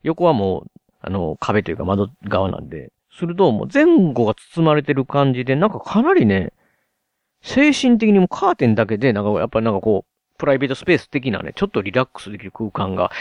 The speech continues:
あ、できますし、その倒し方もすごい倒れるんで、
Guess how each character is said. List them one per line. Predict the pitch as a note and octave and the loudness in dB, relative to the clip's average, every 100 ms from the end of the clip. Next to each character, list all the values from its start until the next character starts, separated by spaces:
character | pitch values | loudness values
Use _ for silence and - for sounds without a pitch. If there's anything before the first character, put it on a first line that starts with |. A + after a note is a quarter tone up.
| - - | -14 -14
あ、 | - - - _ - | -16 -18 -20 _ -12
で | |
き | G#2+ A2+ | -6 0
ま | A2 | 0
す | - A2+ | 0 -6
し、 | - A2 G2+ | -8 -8 -6
そ | C#3 | -6
の | C3+ | -6
倒 | - A3+ A#3 | -2 2 2
し | A3+ - | 0 -4
方 | - | -2
も | G3 - | 0 -2
す | - | -2
ご | G#3 B3+ | -4 -2
い | |
倒 | D#3+ B2+ | 0 2
れ | B2 | 2
る | B2 G2+ | 2 2
ん | F#2+ | 2
で、 | G2+ F#2 | 0 0